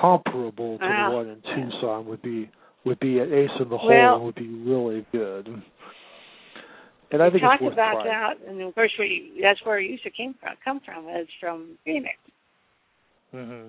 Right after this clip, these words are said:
Speaker 2: So they used to have one in Phoenix, and then, uh, the Phoenix, uh, Library, the main branch there, is where it was, uh, recently, you know, before Tucson took
Speaker 1: Mm-hmm.
Speaker 2: it.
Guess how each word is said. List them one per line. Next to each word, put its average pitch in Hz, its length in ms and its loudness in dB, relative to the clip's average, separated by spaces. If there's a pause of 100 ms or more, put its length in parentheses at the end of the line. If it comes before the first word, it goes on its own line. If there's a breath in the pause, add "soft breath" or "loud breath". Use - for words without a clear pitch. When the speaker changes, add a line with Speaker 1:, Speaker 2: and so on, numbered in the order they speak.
Speaker 2:
So 190 180 8
they 190 80 4
used 208 220 0
to 208 60 -4
have 226 280 0
one 175 160 -8
in 165 140 -8
Phoenix, - 300 -8 (160)
and 170 200 -4
then, 170 380 2
uh, 170 320 -2 (1300)
the 185 180 4
Phoenix, 214 320 2 (280)
uh, 175 340 2 (1040)
Library, 185 420 2
the 170 60 -4
main 185 260 -2 (220)
branch 175 280 -4 (140)
there, 175 300 -2
is 165 240 -12
where 180 160 -4
it 170 100 -10
was, 160 260 -6 (1200)
uh, 156 260 -8
recently, - 500 -4
you - 100 -6
know, 170 140 2 (200)
before 185 440 4 (200)
Tucson 160 340 0
took 151 160 -2
Speaker 1:
Mm-hmm. 113 80 -10
Speaker 2:
it. - 100 -12